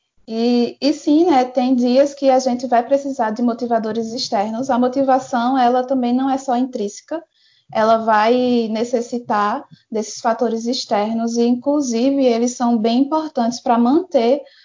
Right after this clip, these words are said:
a, a motivação, né, o processo. E quando tu fala um pouquinho sobre isso, me vem, eu vou trazer mais uma vez, né, o conceito de, de autoestima, porque a autoestima ele vai levar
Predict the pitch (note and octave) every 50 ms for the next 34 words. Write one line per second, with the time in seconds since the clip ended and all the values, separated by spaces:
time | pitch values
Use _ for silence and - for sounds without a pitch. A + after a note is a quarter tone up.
0 | _ _ _ - - A#3 A3+ A#3 A#3 A#3 - - A3+ A#3 A#3 A#3 A#3+ A#3+ B3+ A#3
1 | B3 B3 C4+ - - B3 A3+ G#3 G3 G3 F#3+ F#3 G3 G3+ - - A3+ B3 A#3+ -
2 | - - - - - - - _ _ _ - - _ _ _ - - B3 B3 B3
3 | C#4+ C#4+ D4 C#4+ - E4 D#4 - D4+ C4 A#3+ B3 B3+ B3 - B3 B3 - B3 A#3
4 | A#3 - - A3 G#3 A3 A3+ A3 G#3+ A#3 B3+ C4 - - C4 B3 A#3+ A#3+ B3 B3
5 | B3 A#3 A#3+ A#3 A3+ A#3 B3 B3 A#3+ B3 B3 A#3+ B3 A#3+ A#3 A3+ A3 A#3 B3 C4
6 | C#4+ D4 B3 A#3+ A3+ A#3 A#3 A3 G#3+ A3 - A#3 A#3 - - A3+ G#3+ G#3 - A3+
7 | A3 G#3 G#3 A3 A3 G#3+ G#3+ G#3+ G#3 G#3 G#3+ _ _ _ - - _ _ - A3+
8 | A#3 C4 B3 B3 B3 B3 D4+ E4+ - - - - A3+ G#3 G#3 G3 G3 G#3 _ _
9 | _ _ _ - C#4+ C#4+ D4+ D4+ D4 D4 D4 D4+ D4 - C#4+ C4 C4 B3+ B3+ B3+
10 | A#3+ B3 A#3+ B3 B3+ A3+ A3+ A3 A3 A#3+ C4+